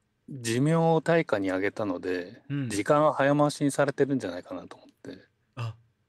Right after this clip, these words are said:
Speaker 2: それを見、え、それ嫌がらせに近くないですか？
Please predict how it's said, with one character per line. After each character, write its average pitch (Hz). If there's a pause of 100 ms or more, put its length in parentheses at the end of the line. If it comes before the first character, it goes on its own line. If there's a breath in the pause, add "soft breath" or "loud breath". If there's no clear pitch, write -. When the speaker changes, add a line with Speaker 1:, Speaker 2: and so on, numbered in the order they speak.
(200)
Speaker 2:
そ -
れ 170
を 180
見、 151 (560)
え、 190
そ -
れ 214
嫌 170
が 277
ら 285
せ 294
に 294
近 285
く 214
な 117
い -
で 92
す -
か？ 92